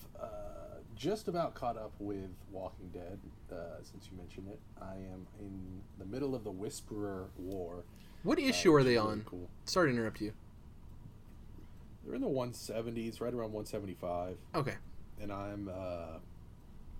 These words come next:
Speaker 1: about to hit one sixty, so I'm very close. Um,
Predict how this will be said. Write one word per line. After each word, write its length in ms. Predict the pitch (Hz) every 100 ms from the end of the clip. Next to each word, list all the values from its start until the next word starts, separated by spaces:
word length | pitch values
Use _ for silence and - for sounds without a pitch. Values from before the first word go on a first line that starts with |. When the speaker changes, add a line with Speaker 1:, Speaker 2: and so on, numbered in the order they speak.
| - -
Speaker 1:
about 240 | 110 95
to 80 | -
hit 120 | 107
one 180 | 90 82
sixty, 500 | - 87 - - -
so 200 | - 87
I'm 120 | 87
very 260 | 85 80 80
close. 440 | - 87 87 - - - - - - - 95
Um, 580 | 87 87 87 90 82